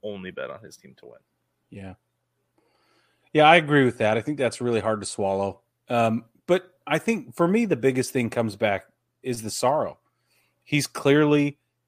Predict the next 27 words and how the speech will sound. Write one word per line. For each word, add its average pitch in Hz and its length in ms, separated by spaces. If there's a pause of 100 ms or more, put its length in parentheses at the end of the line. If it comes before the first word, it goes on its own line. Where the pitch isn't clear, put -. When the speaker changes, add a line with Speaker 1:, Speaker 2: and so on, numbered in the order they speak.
Speaker 2:
filled 131 520
with 127 220
sorrow. 131 580 (300)
And 117 400
how 180 180
could 277 140
he 285 100
not 240 320
be? 98 280 (100)
I 151 80
mean, 170 200
this 226 220
has 269 160
just - 260
Speaker 1:
Right. 117 120
Speaker 2:
gone 139 200
on 139 260
way 147 220
too 143 240
long. 120 420 (600)
And 160 140
so 165 220
if 147 100
there 151 160
is 190 220
a 233 80
chance, 113 600